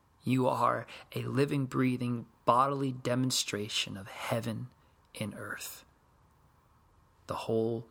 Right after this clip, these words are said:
new temple system. And may you honor it, and may you honor that space with Jesus. I hope you enjoyed this.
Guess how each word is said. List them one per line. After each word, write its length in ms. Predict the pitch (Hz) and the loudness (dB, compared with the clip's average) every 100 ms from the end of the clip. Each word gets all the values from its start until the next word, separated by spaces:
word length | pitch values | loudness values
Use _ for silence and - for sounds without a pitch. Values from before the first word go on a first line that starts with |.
| - | -6
new 460 | 110 110 107 117 113 - | -2 0 0 -2 -8 -10
temple 340 | - 104 98 | -6 -6 -4
system. 440 | - - - - - - _ _ _ _ _ _ _ _ _ _ _ _ _ _ _ _ - | -4 -2 -4 -6 -14 -20 _ _ _ _ _ _ _ _ _ _ _ _ _ _ _ _ -8
And 120 | 110 110 | -4 -2
may 80 | |
you 220 | 113 120 113 | 0 2 4
honor 300 | 131 104 - | 2 2 -8
it, 240 | - - _ _ _ _ _ _ _ _ - - | -6 -6 _ _ _ _ _ _ _ _ -16 -10
and 100 | 98 | -6
may 100 | 104 | -4
you 240 | 113 - - | -2 -2 -2
honor 380 | 107 107 101 - - - - | -2 -2 -4 -8 -16 -20 -8
that 180 | 104 - | -6 0
space 760 | - - 98 90 - - - - _ _ _ - | 2 2 -4 -6 -2 -2 -2 -8 _ _ _ -12
with 160 | 101 | -8
Jesus. 540 | - - - - - - _ _ _ _ _ _ _ _ _ _ _ - | -8 -6 -8 -4 -4 -4 _ _ _ _ _ _ _ _ _ _ _ -2
I 40 | |
hope 200 | 123 131 | 0 4
you 100 | 147 | 4
enjoyed 380 | 139 127 139 135 | 4 4 4 6
this. 380 | 135 127 - | 4 4 4